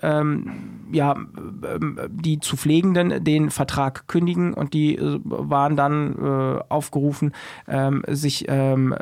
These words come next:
neue, neue, neue ambulante Pflegestationen oder andere Pflegeformen irgendwie an Land zu holen. Jetzt kürzlich gab es auch die ähnliche Situation in Bad Münder. Auch dort hat die awo dann am Ende, ähm, die Reißleine gezogen, dass aufgrund von Personal- und finanzieller Situation,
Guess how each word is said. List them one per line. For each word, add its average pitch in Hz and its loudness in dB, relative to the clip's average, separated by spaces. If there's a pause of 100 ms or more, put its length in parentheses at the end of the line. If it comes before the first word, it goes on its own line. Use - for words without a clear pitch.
neue, 139 4
neue, 139 4
neue 147 4
ambulante 139 2
Pflegestationen 139 0
oder - -2
andere 139 2
Pflegeformen 135 0
irgendwie 131 2 (280)
an 127 -2
Land 151 2
zu 160 2
holen. 160 4 (220)
Jetzt 139 0
kürzlich 175 2
gab 151 2
es 143 -2
auch 135 -2
die 139 -2
ähnliche 147 2
Situation 139 0
in 131 2
Bad 123 -2
Münder. 180 6 (200)
Auch - -4
dort 156 2
hat 151 0
die - -4
awo 160 2
dann 147 2
am 135 4
Ende, 143 2 (280)
ähm, 131 2
die 135 2
Reißleine 139 2
gezogen, 139 2
dass 131 -2
aufgrund 131 -2
von 127 0
Personal- 131 2
und 135 -2
finanzieller 135 0
Situation, 139 0